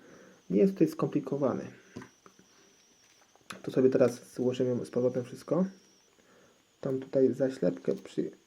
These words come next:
przykleimy z powrotem. Tutaj ona tak była mniej więcej.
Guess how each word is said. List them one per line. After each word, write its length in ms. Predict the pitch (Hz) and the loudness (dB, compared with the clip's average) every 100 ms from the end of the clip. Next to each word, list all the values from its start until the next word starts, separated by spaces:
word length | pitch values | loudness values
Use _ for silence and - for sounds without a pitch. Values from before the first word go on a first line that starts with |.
| _ _ _ _ _ _ _ _ _ _ | _ _ _ _ _ _ _ _ _ _
przykleimy 520 | - 160 - 135 131 | -16 -10 -4 -2 -2
z 60 | - | -4
powrotem. 560 | - 131 131 147 170 185 - _ _ _ _ _ _ _ _ _ _ _ _ _ _ _ _ _ _ _ _ _ _ _ _ _ _ _ _ _ _ _ _ _ - - _ _ _ _ _ | -8 -8 -6 -6 -6 -8 -16 _ _ _ _ _ _ _ _ _ _ _ _ _ _ _ _ _ _ _ _ _ _ _ _ _ _ _ _ _ _ _ _ _ -20 -20 _ _ _ _ _
Tutaj 240 | - - 139 | -12 -8 -6
ona 100 | 131 | -6
tak 120 | 135 | -6
była 320 | 143 147 135 | -6 -6 -4
mniej 240 | 135 135 | -2 -2
więcej. 580 | 135 156 139 - 139 143 | 2 2 0 -2 -4 -4